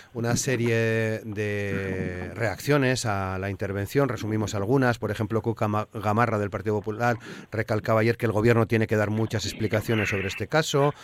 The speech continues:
Eh, Edmundo Val, de, de Ciudadanos, eh, también trasladaba su confianza a la directora del C N I,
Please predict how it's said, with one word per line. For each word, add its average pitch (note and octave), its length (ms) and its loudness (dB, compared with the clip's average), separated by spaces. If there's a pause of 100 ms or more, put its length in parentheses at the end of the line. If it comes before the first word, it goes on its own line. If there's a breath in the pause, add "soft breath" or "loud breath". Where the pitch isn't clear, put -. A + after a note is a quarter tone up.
(320 soft breath)
Eh, A2 300 2
Edmundo A#2 460 2
Val, B2 340 6
de, A2 580 4
de A2 320 0
Ciudadanos, A#2+ 760 4
eh, G#2+ 460 2
también A2 440 2
trasladaba A#2+ 580 4
su A2+ 120 -2
confianza A2 420 2
a - 20 2
la A2+ 80 2
directora A2+ 440 2
del A2 340 2
C - 160 0
N A2+ 180 4
I, B2+ 160 4